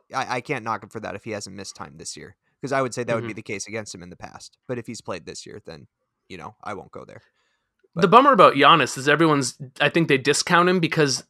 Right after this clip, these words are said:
Speaker 2: his team is supposed to be good. And it's like, okay, well, he's doing what he's <laughs> supposed to do then. It's so weird. There's a lot of nuance that goes into it.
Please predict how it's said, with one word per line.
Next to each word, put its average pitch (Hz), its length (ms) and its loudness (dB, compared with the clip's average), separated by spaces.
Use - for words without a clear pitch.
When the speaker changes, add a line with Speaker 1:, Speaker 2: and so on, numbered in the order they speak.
Speaker 2:
his - 340 0
team 180 260 2
is 160 120 2
supposed 180 420 4
to 156 60 -2
be 123 140 -2
good. 117 300 -8
And 156 80 2
it's 165 140 2
like, 180 140 6
okay, 214 280 8
well, 202 140 6
he's 185 180 4
doing 220 280 2
what 214 100 4
he's 208 100 4
<laughs> - 60 2
supposed 285 320 2
to 220 80 -2
do 254 240 0
then. 127 220 0
It's 160 160 -2
so 208 160 6
weird. 165 420 2
There's 214 140 8
a 233 60 4
lot 202 180 10
of 170 80 6
nuance 151 400 6
that 151 140 2
goes 143 220 2
into 139 300 2
it. 135 180 2